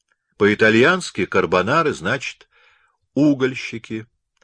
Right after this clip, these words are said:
Это простые добрые люди, которые в Бога веруют не меньше нашего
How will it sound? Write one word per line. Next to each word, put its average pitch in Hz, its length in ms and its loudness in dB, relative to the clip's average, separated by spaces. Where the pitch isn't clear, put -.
Это 101 260 0
простые 147 600 0
добрые 101 420 -2
люди, 110 380 0
которые 110 480 -2
в 85 100 -12
Бога 151 360 2
веруют 131 460 -2
не 87 100 -8
меньше 123 380 -6
нашего 92 680 -4